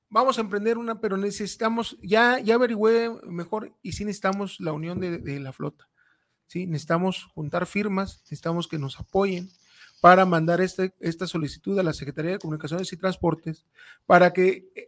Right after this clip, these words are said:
ahí mismo generemos el tema de, de, de la contestación por parte de la Secretaría.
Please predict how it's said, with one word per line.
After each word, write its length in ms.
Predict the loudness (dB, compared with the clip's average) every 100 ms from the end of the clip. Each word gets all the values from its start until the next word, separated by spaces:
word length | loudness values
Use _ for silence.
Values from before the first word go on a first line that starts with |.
| -2
ahí 200 | 0 0
mismo 460 | -2 -2 -4 -4 -8
generemos 560 | -4 -2 -2 -4 -6
el 80 | -8
tema 300 | -6 -4 -2
de, 240 | -2 -4
de, 240 | -4 -6 -6
de 140 | -6 -4
la 160 | -4
contestación 600 | -6 -6 -4 -4 -4 -4
por 140 | -4 -4
parte 200 | -2 0
de 60 |
la 60 | 0
Secretaría. 640 | 0 -4 -4 -4 -6 -8